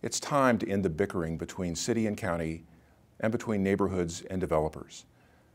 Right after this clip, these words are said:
I'm Skip Walther, and I have the proven leadership skills to forge a more cooperative path for Columbia's future. Columbia is growing because of the good work of our city, our county,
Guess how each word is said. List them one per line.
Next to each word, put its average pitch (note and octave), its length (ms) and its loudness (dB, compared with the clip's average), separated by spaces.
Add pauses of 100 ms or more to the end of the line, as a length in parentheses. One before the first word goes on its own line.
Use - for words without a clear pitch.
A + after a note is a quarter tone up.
(180)
I'm A#2+ 180 6
Skip - 320 -4
Walther, F2 460 4 (240)
and G#2 120 -2
I G#2+ 100 2
have G#2+ 140 0
the G2 80 -4
proven C#3+ 460 -2
leadership G#2+ 460 -2
skills D2 540 -2 (320)
to A#2 100 -6
forge A#2+ 360 4
a A2+ 40 -2
more G2 180 4
cooperative A2 640 2
path D2 460 -4 (420)
for - 140 -4
Columbia's F2 480 0
future. - 400 -4 (1000)
Columbia F3 380 2
is G2+ 160 0
growing G#2 340 6
because A2+ 320 -4
of A2 60 -4
the G#2+ 80 0
good C3 180 0
work F#2 280 0
of F2+ 100 -6
our E2 140 -4
city, A#2+ 520 -2
our F#2 100 -6
county, G2 540 -4